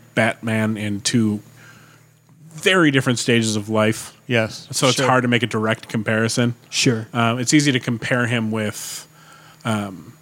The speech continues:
Speaker 1: you know, Christian Bale's 'cause, you know, the, the,
Speaker 3: Th-,
Speaker 1: the
Speaker 3: that
Speaker 1: tone
Speaker 3: one's a
Speaker 1: is,
Speaker 3: little bit more
Speaker 1: the tone is similar, and you, you see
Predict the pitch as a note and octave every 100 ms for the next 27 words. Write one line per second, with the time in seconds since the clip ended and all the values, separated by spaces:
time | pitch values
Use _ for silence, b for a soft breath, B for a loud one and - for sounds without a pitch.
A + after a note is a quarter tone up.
0 | _ _ - A2+ G2+ - C3 - G#2 F#2+
1 | G#2 G2+ - A2+ G2+ G2+ - - - -
2 | C#3 G#2+ G2+ G#2+ G#2+ A#2+ - - B2 D#3
3 | C#3 D3+ A#2+ D3 C#3+ C#3 C3 A#2+ B2+ B2+
4 | B2 B2 C3+ - C3+ B2+ - B2+ B2 A2+
5 | A2+ A#2 A2+ A#2+ B2 - - A#2 A#2 A#2